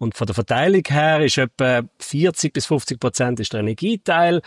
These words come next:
vierzig bis fünfzig Prozent der Netzteil und dann noch etwa zehn Prozent Abgaben. Das kann aber sehr unterschiedlich sein, je Gemeinde und je Elektrizitätsversorgungsunternehmen.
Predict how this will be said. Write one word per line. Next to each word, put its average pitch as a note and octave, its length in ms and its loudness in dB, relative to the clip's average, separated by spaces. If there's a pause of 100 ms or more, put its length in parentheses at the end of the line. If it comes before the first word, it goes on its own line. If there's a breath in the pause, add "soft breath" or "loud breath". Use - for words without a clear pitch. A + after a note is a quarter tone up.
(300 loud breath)
vierzig C3 400 -2
bis A2 100 -4
fünfzig B2 340 -4
Prozent A2+ 400 -2
der A2+ 80 -2
Netzteil E3 640 2
und B2+ 160 0
dann A2+ 140 0
noch A2 80 2
etwa G#2+ 200 -2
zehn G#2+ 300 -2
Prozent G2+ 500 -4
Abgaben. C#3+ 680 0
Das - 140 -4
kann - 100 -2
aber A#2 140 2
sehr F3 240 4
unterschiedlich B2+ 540 2
sein, A2+ 260 -2
je A2+ 220 0
Gemeinde A2 500 0
und G2 160 -4
je G2 180 2
Elektrizitätsversorgungsunternehmen. G2 1600 -4